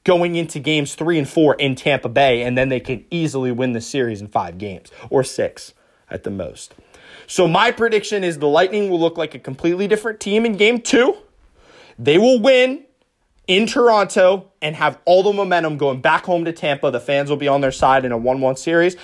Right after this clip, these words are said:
They'll go up two one, they'll go up three one, and ultimately win the series in five or six. Okay? So I still, dis-, one game,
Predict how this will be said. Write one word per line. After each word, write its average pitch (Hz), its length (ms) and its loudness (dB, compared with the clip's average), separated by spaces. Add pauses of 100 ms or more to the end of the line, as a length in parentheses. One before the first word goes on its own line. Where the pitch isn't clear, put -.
(140)
They'll 120 140 0
go 110 180 4
up 98 160 0
two 233 160 -2
one, 233 320 4 (220)
they'll 143 120 0
go 156 180 4
up 165 120 -2
three 143 160 -2
one, 131 320 0 (160)
and 123 140 -4
ultimately 127 500 -2
win 123 200 -4
the 131 60 -4
series 123 380 -4
in 101 80 -8
five 107 300 -2
or 101 80 -8
six. - 520 -14 (300)
Okay? - 240 0 (720)
So 160 160 2
I 156 80 4
still, 220 480 4 (480)
dis-, 156 200 -8 (220)
one 185 400 4
game, 269 320 4